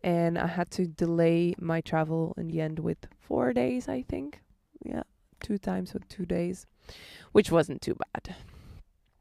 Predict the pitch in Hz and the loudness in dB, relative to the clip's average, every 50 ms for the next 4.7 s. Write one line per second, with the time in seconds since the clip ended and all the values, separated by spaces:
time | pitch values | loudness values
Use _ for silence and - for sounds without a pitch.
0 | _ - - - - - 202 196 190 202 196 202 - 196 175 160 160 156 135 147 | _ -20 -20 -20 -16 -8 -2 4 8 8 8 8 8 4 4 4 4 0 0 -2
1 | - - - - - 165 160 175 165 160 170 165 170 165 - - - - - - | -2 -4 -4 -4 -4 -4 -6 -6 -4 -4 -4 -2 -2 -4 -4 -6 -6 -8 -6 -4
2 | - 170 - 180 - - - _ _ _ - 185 170 170 160 160 - - 165 160 | -4 -4 -4 -6 -10 -14 -20 _ _ _ -10 -8 -4 -4 -4 -4 -4 -6 -4 -4
3 | 160 160 156 156 160 - - - 170 165 165 170 170 - - - 175 170 170 - | -4 -4 -6 -8 -8 -8 -8 -8 -6 -6 -6 -8 -8 -8 -6 -4 -4 -4 -4 -6
4 | - - 175 160 170 175 156 185 165 180 185 - - | -6 -6 -4 -2 -2 -2 0 0 -2 -2 -4 -10 -18